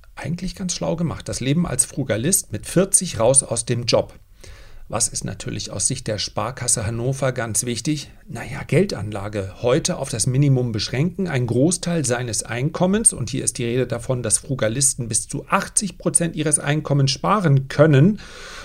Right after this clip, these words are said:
um sich damit ein dickes Polster für die Altersvorsorge zu, anzulegen. Und was sollte man dann machen? Und das ist ja klar und das ist auch grundsätzlich mal nicht verkehrt.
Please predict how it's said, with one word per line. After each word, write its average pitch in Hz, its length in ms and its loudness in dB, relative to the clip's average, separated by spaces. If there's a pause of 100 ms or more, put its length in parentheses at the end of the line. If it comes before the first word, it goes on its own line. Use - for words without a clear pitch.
um 170 200 10
sich 214 180 2
damit 156 260 2
ein 120 220 -2
dickes 214 280 0
Polster 156 480 4
für 147 120 -2
die 160 120 -2
Altersvorsorge 120 1000 4
zu, 107 300 2 (280)
anzulegen. 113 720 2 (960)
Und 110 140 0
was 107 140 4
sollte 113 200 4
man 110 180 -2
dann 104 160 -2
machen? 143 440 2 (200)
Und - 200 -12
das - 120 -6
ist - 140 -8
ja - 120 -12
klar 135 480 2
und 107 200 -10
das - 160 -4
ist - 140 -6
auch 110 100 -12
grundsätzlich 113 500 0
mal 104 120 -4
nicht 110 180 -6
verkehrt. 139 380 0